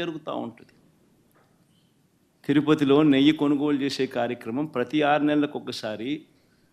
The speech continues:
రొటీన్గా జరిగే కార్యక్రమం. దీనికి సంబంధించి దశాబ్దాలుగా జరుగుతూ ఉన్న కార్యక్రమం ఇది. ఇదేదో కొత్తగా ఒకరి వల్ల ఇప్పుడు జరుగుతూ ఉన్న కార్యక్రమం కాదు ఇది.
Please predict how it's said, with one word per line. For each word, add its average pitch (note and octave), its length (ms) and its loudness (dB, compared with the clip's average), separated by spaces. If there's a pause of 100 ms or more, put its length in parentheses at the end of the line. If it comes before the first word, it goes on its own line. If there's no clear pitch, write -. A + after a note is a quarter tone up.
(560)
రొటీన్గా F3+ 680 0
జరిగే C#3 340 2
కార్యక్రమం. A2 600 -10 (2250)
దీనికి C#3 420 4
సంబంధించి E3+ 520 0 (100)
దశాబ్దాలుగా F3 760 2
జరుగుతూ E3 360 -4
ఉన్న D#3 180 -2 (120)
కార్యక్రమం C#3 500 -4
ఇది. - 140 -14 (220)
ఇదేదో B2 300 0
కొత్తగా B2+ 340 0 (140)
ఒకరి A#2+ 260 -2
వల్ల B2+ 140 -2 (1000)
ఇప్పుడు B2 200 -6
జరుగుతూ B2+ 440 4
ఉన్న B2+ 160 2
కార్యక్రమం C3 600 0
కాదు A#2 220 -4
ఇది. - 140 -16